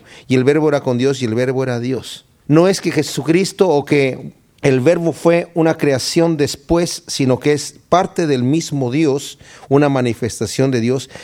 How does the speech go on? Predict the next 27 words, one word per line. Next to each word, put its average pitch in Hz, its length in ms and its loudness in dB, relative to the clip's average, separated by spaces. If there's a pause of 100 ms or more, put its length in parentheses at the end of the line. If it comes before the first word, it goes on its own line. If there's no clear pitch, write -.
(140)
y 143 100 2
nos 156 140 4
dice 202 280 0
que 170 100 -2
por 151 240 0
medio 180 320 2
de 151 220 0
él 175 100 -2
fueron 165 320 0
hechas 160 380 -4
todas 170 360 0
las 131 220 -6
cosas. - 560 -8 (520)
Esto - 200 0
es 143 80 0
algo 190 240 2
que 156 100 -4
siempre 196 800 -2
me 131 180 2
maravilla, 139 540 2
cómo 170 460 0
la 127 260 0
Biblia, 175 640 -2
de 135 100 -2
una 165 140 2
forma 160 380 0
bien 180 520 -2